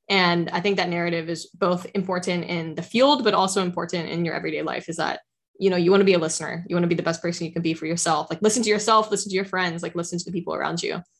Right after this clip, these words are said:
So I think those are definitely the three pieces of wisdom that I, I, I feel like I've carried with me this entire time.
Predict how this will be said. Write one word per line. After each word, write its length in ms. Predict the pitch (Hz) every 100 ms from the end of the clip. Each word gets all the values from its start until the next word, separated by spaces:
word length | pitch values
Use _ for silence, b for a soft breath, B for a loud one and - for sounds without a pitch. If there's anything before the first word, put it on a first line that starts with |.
| -
So 100 | 180
I 80 | 185
think 180 | 208
those 160 | 202 208
are 60 | 196
definitely 380 | 185 185 175
the 260 | 160 165 165
three 280 | - 196 - _ -
pieces 300 | 202 185 180
of 180 | 165 175
wisdom 340 | 180 180 165
that 100 | 160
I, 160 | 151 143
I, 260 | - 165
I 40 | 170
feel 160 | 170
like 140 | 170 170
I've 180 | 156
carried 260 | - 175 175
with 140 | 165
me 120 | - 170
this 120 | 170
entire 260 | 175 80
time. 380 | - - - 185